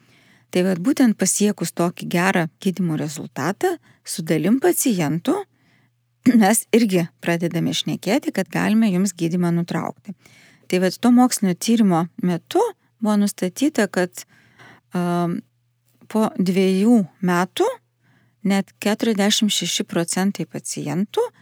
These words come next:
išliko nevartojantis vaistų ir,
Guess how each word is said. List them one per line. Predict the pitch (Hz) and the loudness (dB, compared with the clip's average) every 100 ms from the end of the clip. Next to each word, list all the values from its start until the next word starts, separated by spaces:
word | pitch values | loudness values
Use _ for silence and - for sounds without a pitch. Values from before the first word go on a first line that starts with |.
| _ _ - | _ _ -6
išliko | 185 - 202 247 - 180 165 - _ _ _ _ _ | 0 2 2 0 0 -2 -2 -8 _ _ _ _ _
nevartojantis | 185 196 220 269 208 - - 202 180 160 - - | 2 4 6 6 4 0 0 2 2 -2 -4 -4
vaistų | 156 147 - 185 311 480 _ _ _ _ | -4 -4 -4 -2 -2 -4 _ _ _ _
ir, | 254 | 0